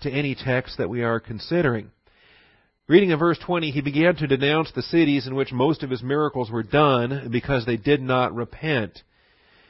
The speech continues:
It's not, uh, my opinion why he was denouncing them. It is the Scripture's record why he was denouncing them. The causative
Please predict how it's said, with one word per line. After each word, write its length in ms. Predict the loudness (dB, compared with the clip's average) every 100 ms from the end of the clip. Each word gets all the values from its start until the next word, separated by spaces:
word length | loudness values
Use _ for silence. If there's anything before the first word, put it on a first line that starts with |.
| _
It's 180 | -14 -4
not, 400 | 2 2 2 0
uh, 100 | 0
my 200 | 2 0
opinion 680 | -2 -4 4 4 4 2 2
why 200 | 2 2
he 120 | 2
was 180 | 2 0
denouncing 480 | 0 0 0 -4 -4
them. 200 | -4 -2
It 60 |
is 160 | -4 -4
the 80 | -8
Scripture's 540 | -6 -4 -4 -6 -6
record 440 | 0 0 2 -2 -4
why 260 | -2 -4
he 120 | -4
was 160 | -8 -8
denouncing 480 | -6 -6 -6 -8 -12
them. 200 | -14 -16 _ -20 -20 -20 _
The 360 | -2 0 0 -2
causative 760 | -2 4 6 6 2 4 2